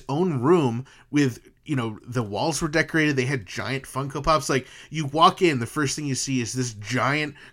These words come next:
Groot, and you can pose with it. It's, like, way taller than, than I am. It's huge. And then, like, you look around and the,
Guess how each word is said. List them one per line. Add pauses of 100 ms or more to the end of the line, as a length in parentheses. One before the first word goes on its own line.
(180)
Groot, (440)
and
you
can
pose
with
it.
It's,
like,
way
taller
than, (100)
than
I
am.
It's
huge. (400)
And
then,
like,
you
look
around
and
the,